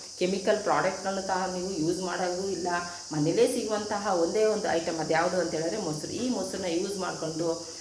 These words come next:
ನಾವು ಒಂದು ಫೇಶಿಯಲ್‌ನ ಮಾಡೋಣ ಫ್ರೆಂಡ್ಸ್. ಈಗ ನೀವು ಪಾರ್ಲರ್‌ಗಳಿಗೆಲ್ಲ ಹೋದ್ರೆ, ಆ, ಒಂದು ಫೇಶಿಯಲ್ ಮಾಡ್ಕೊಂಡ್ರೆ ಎಷ್ಟು, ಅಮ್ಮಮ್ಮ ಅಂದ್ರೆ ಎಷ್ಟು ಖರ್ಚಾಗ್ಬೋದು? ಒಂದು,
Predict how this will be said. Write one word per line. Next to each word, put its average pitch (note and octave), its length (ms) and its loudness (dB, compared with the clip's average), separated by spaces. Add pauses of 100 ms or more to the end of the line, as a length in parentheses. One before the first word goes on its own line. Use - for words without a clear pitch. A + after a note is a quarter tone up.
ನಾವು B3+ 180 4 (260)
ಒಂದು F#3 240 0
ಫೇಶಿಯಲ್‌ನ A3+ 540 2
ಮಾಡೋಣ E3 440 2
ಫ್ರೆಂಡ್ಸ್. C#3+ 500 -6
ಈಗ C#4 120 4
ನೀವು A#3 200 6
ಪಾರ್ಲರ್‌ಗಳಿಗೆಲ್ಲ B3 840 2
ಹೋದ್ರೆ, F#3 440 0 (560)
ಆ, A#3+ 240 4
ಒಂದು A#3 220 2
ಫೇಶಿಯಲ್ C4+ 320 4
ಮಾಡ್ಕೊಂಡ್ರೆ A3 440 0
ಎಷ್ಟು, G#3+ 380 0
ಅಮ್ಮಮ್ಮ G#3+ 300 -2
ಅಂದ್ರೆ G#3+ 220 2
ಎಷ್ಟು G3+ 160 -4
ಖರ್ಚಾಗ್ಬೋದು? G3 580 0
ಒಂದು, F#3+ 600 -2